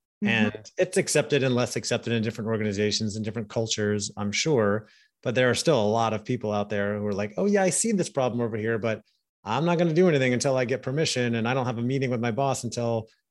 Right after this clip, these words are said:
Speaker 2: you know, three weeks from now. So I'll wait till then."
Speaker 1: Yeah. And, and that is, you know, very influenced by kind of our, our lens that we operate, we, we move through life with,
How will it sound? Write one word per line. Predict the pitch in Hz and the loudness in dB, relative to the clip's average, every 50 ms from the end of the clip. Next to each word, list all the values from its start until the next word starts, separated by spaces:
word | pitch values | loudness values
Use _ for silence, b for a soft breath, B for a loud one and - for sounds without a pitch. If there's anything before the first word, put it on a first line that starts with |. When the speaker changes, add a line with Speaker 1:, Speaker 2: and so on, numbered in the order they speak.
| _ - | _ -8
Speaker 2:
you | - | -4
know, | 117 117 113 | -2 0 0
three | 104 - 131 139 139 | 0 2 4 6 6
weeks | 123 139 147 - - | 8 6 6 4 4
from | 131 120 | 2 2
now. | 113 113 113 110 | 2 2 2 2
So | 104 - - 117 | 0 0 0 0
I'll | 113 113 | 2 2
wait | 113 120 120 117 | 2 0 0 0
till | - 117 110 | -2 -2 0
then." | 107 113 107 101 104 - _ _ _ _ _ _ _ _ b b b b b b b | 0 0 -2 -2 -6 -12 _ _ _ _ _ _ _ _ b b b b b b b
Speaker 1:
Yeah. | b 247 220 - | b -6 -4 0
And, | - 214 214 208 - | 4 4 4 4 6
and | 220 220 214 202 185 180 - - _ _ _ _ _ - | 6 6 6 6 4 0 -6 -12 _ _ _ _ _ -12
that | - 175 233 233 233 220 220 - | -6 -2 0 0 0 0 -2 -2
is, | 190 180 180 - - | -4 -4 -4 -10 -6
you | - 202 202 | -2 0 0
know, | 175 - - | 0 0 -4
very | 185 175 214 214 214 220 208 | -2 0 0 2 2 2 0
influenced | 202 - 185 185 185 - 208 202 190 180 185 - | 0 -2 -4 -4 -2 -2 -2 0 0 -2 -4 -8
by | - 160 165 160 156 143 107 - | -12 -10 -8 -8 -6 -8 -8 -10
kind | - - 180 | -8 -4 -4
of | 175 - - - - | -4 -4 -6 -10 -8
our, | 160 160 156 156 151 - - - - | -6 -6 -4 -4 -6 -6 -8 -6 -4
our | 160 165 | -2 -2
lens | 165 156 151 165 165 165 170 170 151 135 - | -2 0 0 0 0 2 2 0 0 -2 -4
that | - 139 - | -6 -6 -4
we | - 156 143 107 | -4 -4 -4 -4
operate, | - 143 143 151 - - - 143 143 123 120 123 123 _ _ _ _ _ _ _ _ _ _ - - - | -4 -6 -6 -6 -8 -8 -6 -6 -4 -4 -4 -6 -8 _ _ _ _ _ _ _ _ _ _ -20 -8 -2
we, | 160 170 127 95 | 0 0 0 0
we | - 160 175 175 | 2 2 2 4
move | 165 165 156 147 135 | 4 2 -2 -2 -4
through | - - 151 147 | -6 -6 -4 -2
life | 160 185 220 240 220 - | 0 2 2 0 0 -4
with, | - 71 - 123 | -6 -8 -8 -8